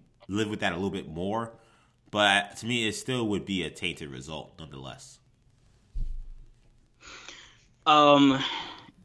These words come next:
Speaker 2: yeah, I mean, like, tainted,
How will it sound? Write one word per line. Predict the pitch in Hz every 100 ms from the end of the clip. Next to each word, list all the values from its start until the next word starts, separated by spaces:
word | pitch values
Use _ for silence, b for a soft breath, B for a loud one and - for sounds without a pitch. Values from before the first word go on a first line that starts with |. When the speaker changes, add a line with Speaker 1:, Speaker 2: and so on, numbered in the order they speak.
| -
Speaker 2:
yeah, | 131 127 123 - 127
I |
mean, | 139 135 131
like, | - 123 120 113 113 - _ _ _ _
tainted, | - 143 135 139 131 127 117